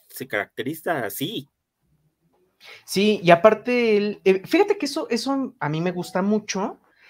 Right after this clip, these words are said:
Speaker 2: y miren, yo sé que me voy a echar algunos enemigos, ahí tenen, podemos ver el primer vistazo a Lady Gaga, que precisamente es lo que estamos mencionando, ¿no?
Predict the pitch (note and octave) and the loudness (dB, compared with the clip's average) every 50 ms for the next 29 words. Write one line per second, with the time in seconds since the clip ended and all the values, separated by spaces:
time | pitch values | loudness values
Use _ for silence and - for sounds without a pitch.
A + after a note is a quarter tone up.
0 | - - _ _ _ - G3 G3 G3 G3+ G#3 F#3+ E3 D#3+ D#3+ G#3+ B3 - - - | -20 -20 _ _ _ -2 0 2 4 4 4 4 4 2 2 -2 -4 -4 -2 0
1 | C4+ G#3 F#3 F#3+ F#3+ - - F#3+ F#3 F3 E3 D#3+ D#3+ E3 E3+ - - A#2+ A2+ A2 | 2 2 2 0 0 -2 -4 -2 -2 -2 -4 -6 -8 -8 -8 -10 -10 -10 -12 -12
2 | A2+ B2+ - - - F3+ G#3 B3+ C4+ C#4 - C4 A#3 A3 G#3+ G3+ - F3+ F3 F3+ | -14 -14 -10 -2 2 4 4 4 2 0 -2 -2 -2 -2 -4 -2 -2 -2 -2 0
3 | F#3+ G3+ F3+ F#3 F#3 F#3 F3+ F#3 - B2+ C3+ D3 D3 D3+ D3 - - C#3+ C#3 - | -2 -4 -4 -4 -4 -6 -6 -8 -8 -6 -6 -6 -6 -8 -8 -6 -6 -6 -4 -4
4 | C3+ C3 C3 C3+ C#3 C3+ C3+ B2+ C#3 C#3 C#3 D#3+ G#3+ C#4+ - - F#3+ E3 - D#3 | -4 -4 -4 -4 -4 -4 -2 -2 -2 -2 2 2 2 2 2 -2 -4 -4 -4 -6
5 | D3 - E3+ - F3+ E3+ D#3+ D#3+ D3+ D#3 E3 D#3+ D#3+ D3+ C#3+ - - - C3+ C3 | -6 -8 -6 -4 -4 -2 -2 -4 -6 -8 -10 -8 -6 -8 -8 -8 -8 -8 -8 -8
6 | C3+ C3+ C#3+ D3 D3 E3 - A3 A#3 D4 F4+ D#4+ A3+ F3+ E3 E3 G#3 C4+ D#4+ - | -8 -10 -10 -10 -10 -8 -6 -4 -4 -4 -2 -2 -2 -4 -2 -4 -6 -6 -6 -12